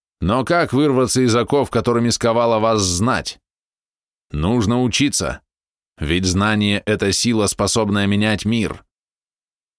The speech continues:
Когда-нибудь вы выйдете из этой фабрики свободными людьми,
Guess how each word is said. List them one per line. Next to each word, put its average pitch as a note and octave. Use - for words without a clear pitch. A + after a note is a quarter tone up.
Когда-нибудь B2+
вы B2
выйдете B2
из A#2+
этой A#2+
фабрики A#2
свободными A2+
людьми, A2